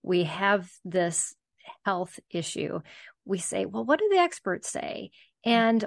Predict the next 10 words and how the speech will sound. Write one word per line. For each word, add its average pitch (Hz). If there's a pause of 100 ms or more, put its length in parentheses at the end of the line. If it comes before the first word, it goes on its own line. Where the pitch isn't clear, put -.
or, 240
"What 247
does 311
this 302
person's 175
story 170
say?" 170
And, 220 (100)
you 233
know, 220